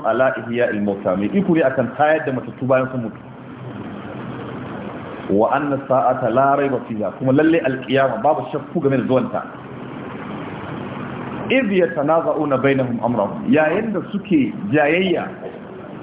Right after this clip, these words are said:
mutanen su waɗanda suka leƙa akan suna jayayya game da su. Ai, nasul mar-,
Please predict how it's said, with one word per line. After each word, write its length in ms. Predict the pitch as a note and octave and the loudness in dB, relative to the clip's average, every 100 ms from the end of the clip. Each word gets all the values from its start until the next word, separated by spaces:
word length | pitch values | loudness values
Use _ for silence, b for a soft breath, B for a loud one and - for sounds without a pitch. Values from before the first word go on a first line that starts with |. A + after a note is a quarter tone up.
| - - - - - - | -12 -10 -10 -8 -10 -4
mutanen 540 | B2 F3+ A#3 G#3 F3 F3+ | 2 4 6 4 4 0
su 100 | - | -2
waɗanda 220 | D#3+ F3 D3 | -2 0 -2
suka 160 | - | 2
leƙa 240 | D3+ F#4 D#3 - | 4 4 2 0
akan 260 | - F3 C3+ | 2 0 2
suna 160 | E3+ C3+ | 0 4
jayayya 360 | C#3 D3+ D3+ | 4 4 2
game 160 | A#2+ C3 | 2 0
da 80 | A#2+ | -2
su. 160 | - - - - - - - - - - - - - | -6 -14 -16 -16 -16 -14 -14 -14 -12 -12 -12 -12 -4
Ai, 200 | E3 A3 F#3 | 2 2 2
nasul 440 | D#3 F3 F#3 E3+ C#3+ | 2 0 2 -2 0
mar-, 320 | C#3+ C3+ | 2 0